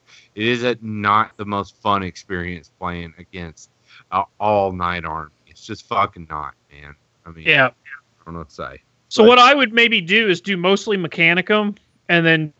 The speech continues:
Speaker 2: just sneak in, like, two or three knights, like, as an allied detachment.
Speaker 1: Yeah,
Speaker 2: Take, like, your
Speaker 1: that's
Speaker 2: H Q and then one or two troop knights. Um, I think that's the best way to do it. Um, I mean, but if you wanted to do a full Night House and then add in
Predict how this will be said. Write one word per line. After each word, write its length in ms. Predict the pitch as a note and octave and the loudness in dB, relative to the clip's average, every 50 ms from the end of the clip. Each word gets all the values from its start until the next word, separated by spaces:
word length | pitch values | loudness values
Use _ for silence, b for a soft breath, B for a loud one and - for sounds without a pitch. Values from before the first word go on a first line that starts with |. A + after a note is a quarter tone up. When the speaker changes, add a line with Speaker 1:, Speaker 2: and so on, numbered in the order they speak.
| _ _ | _ _
Speaker 2:
just 240 | D#3 D#3+ D#3 - | -2 -2 -2 -2
sneak 300 | - - F#3 E3+ D#3 - | 0 2 2 2 2 4
in, 160 | F3+ E3+ E3 E3 | 2 2 4 4
like, 160 | D3+ C#3 - | 2 0 0
two 140 | - - D3+ | 0 -2 -2
or 40 | C#3+ | -2
three 180 | C3+ - C#3 C3+ | -2 -4 -4 -4
knights, 480 | C3+ B2+ B2+ A#2+ A2+ - - - - _ _ | -2 -2 -4 -4 -6 -12 -16 -18 -18 _ _
like, 160 | D3 C#3+ C3+ | -2 0 2
as 140 | C#3+ C3+ C3 | 2 0 2
an 60 | C3+ | 2
allied 280 | C#3 C3+ C3+ C3 B2+ A#2+ | 2 2 2 2 0 -2
detachment. 500 | B2 A#2+ - B2+ A#2 - - B2 A2+ - | -4 -4 -4 -4 -4 -6 -10 -16 -16 -6
Speaker 1:
Yeah, 40 | - | -2
Speaker 2:
Take, 180 | D#3 C3+ - | -2 -2 0
like, 180 | C#3 C3+ B2+ - | 0 -2 0 -2
your 80 | C#3+ C#3 | -2 -2
Speaker 1:
that's 100 | C#3+ C#3+ | -2 -4
Speaker 2:
H 140 | C#3+ - - | -4 -6 -2
Q 340 | - D3 C#3 C#3 C#3 C#3 | 0 0 0 2 0 -2
and 80 | C#3 C3 | -2 -2
then 120 | C3 B2+ C3 | -4 -6 -4
one 140 | C3 C3+ C3 | -4 -4 -4
or 80 | B2+ | -4
two 160 | - - C#3 | -6 -8 -10
troop 260 | B2 - - C#3+ B2+ A#2 | -8 -6 -8 -8 -8 -6
knights. 400 | A#2+ B2 A#2 A2+ A#2+ - - - _ _ _ _ _ _ _ | -6 -8 -8 -8 -10 -16 -20 -20 _ _ _ _ _ _ _
Um, 480 | D3 C#3 C3+ C3+ C3 B2+ B2 A#2+ A#2 A#2+ _ _ | 2 4 6 6 4 4 0 -2 -8 -10 _ _
I 80 | D3+ D3 | -4 0
think 180 | - F3 D#3 | 2 0 2
that's 220 | - F3 D#3+ - - | 4 2 2 2 0
the 80 | - | -6
best 320 | C#3 B2+ D#3+ D3+ D3 - - | 0 2 2 2 2 2 0
way 140 | D3+ C#3+ C#3+ | 0 0 0
to 80 | C3 B2+ | 0 -4
do 240 | B2+ C#3 C#3 C#3+ | -4 -2 0 2
it. 200 | D3 D3 D3 - _ _ _ _ _ _ _ _ _ | 2 2 0 -2 _ _ _ _ _ _ _ _ _
Um, 500 | D3 D3 C#3 C3+ C3 B2+ B2 A#2+ A#2 A#2 A#2+ _ _ _ _ _ _ _ _ _ _ _ _ _ _ _ _ _ _ _ _ _ - - | -2 -2 0 0 0 -2 -6 -10 -12 -16 -20 _ _ _ _ _ _ _ _ _ _ _ _ _ _ _ _ _ _ _ _ _ -6 -4
I 140 | F#3+ - E3 | 0 2 4
mean, 240 | F3 F#3 F3+ F3 | 4 4 4 4
but 220 | D#3 F#3+ G3 F#3 - - | 4 2 2 2 0 -4
if 140 | E3+ - | -6 -4
you 100 | F#3+ F#3+ | -4 -2
wanted 280 | F3+ F3+ G#3 G#3 G3+ F#3 | 2 4 2 2 2 0
to 100 | F#3+ F#3 | -2 2
do 180 | F3 F#3+ F#3 F3+ | 4 4 6 6
a 60 | D#3+ | 4
full 220 | - - F3+ E3+ | 2 0 0 2
Night 240 | E3 D#3+ E3 E3+ E3+ | 4 4 4 4 4
House 300 | F3+ F3 E3+ F3 E3+ - | 4 2 2 2 0 -4
and 120 | E3 D3 | -6 -4
then 120 | D3 D3+ D3+ | -4 -2 0
add 220 | D3 D3 D3 D3+ | 2 2 2 2
in 400 | D3+ D3+ D3 D3 D3 C#3+ C#3 C3+ | 2 0 -2 -4 -6 -8 -12 -14